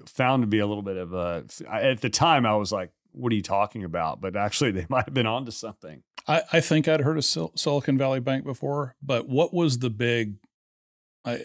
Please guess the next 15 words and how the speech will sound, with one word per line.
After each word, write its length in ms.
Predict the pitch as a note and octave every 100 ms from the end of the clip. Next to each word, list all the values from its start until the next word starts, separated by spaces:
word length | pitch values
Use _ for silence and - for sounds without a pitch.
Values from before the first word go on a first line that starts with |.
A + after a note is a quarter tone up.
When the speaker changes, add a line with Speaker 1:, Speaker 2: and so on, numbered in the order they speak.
| -
Speaker 2:
you, 540 | B3 E3 C3+ C#3 C3 A#2
you've 180 | A#2+ A2
been 160 | A#2
in 100 | A2
the 60 | G#2
game 320 | G#2+ A2 G#2 - - D#3 _ _
for 280 | B2 G2+ F#2 _ _ _ _ _ _ -
a 60 | A#2+
lot 240 | G#2+ G#2
longer 380 | A2+ G#2+ G2+ G2+
than 300 | G#2 G2 F#2 _ _ _ _ _
I 140 | A#2+ A2+
have, 220 | G2+ G2
for 120 | -
sure, 420 | G2+ B2+ A#2+ G2+